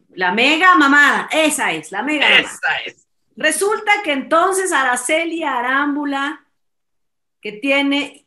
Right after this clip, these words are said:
Speaker 1: eh, hijos con Luis Miguel, que deben ser cuidados, por supuesto, porque son menores de edad y de ninguna manera expu-, expuestos y agredidos,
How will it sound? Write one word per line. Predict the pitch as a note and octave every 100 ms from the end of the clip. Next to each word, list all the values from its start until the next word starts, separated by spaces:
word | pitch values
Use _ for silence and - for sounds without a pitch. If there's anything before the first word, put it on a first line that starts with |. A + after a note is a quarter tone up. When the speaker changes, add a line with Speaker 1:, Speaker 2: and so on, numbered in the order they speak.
| -
Speaker 1:
eh, | G3+ G#3 G3 G3
hijos | C4 C#4 - C#4 -
con | - F3+
Luis | F3+ F#3
Miguel, | G3 F#3+ A3 A#3 A#3 B3 - _
que | - G#3
deben | A3 A3+ A3
ser | A#3 A3
cuidados, | G#3 G3 G3+ G#3+ A#3+
por | A#3 F#3+
supuesto, | F3+ F3 G#3 G3+
porque | G3 -
son | G3 G3
menores | F#3+ F#3 F#3+ F#3
de | F3
edad | E3 F#3+ G3+
y | F#3
de | F3
ninguna | E3 E3+ F#3
manera | F#3 F#3 F3
expu-, | F3 - F#3 F3
expuestos | E3+ - F#3+ F#3 F#3+
y | F#3+
agredidos, | F3 F#3 F#3+ A#3+ A3 A3 -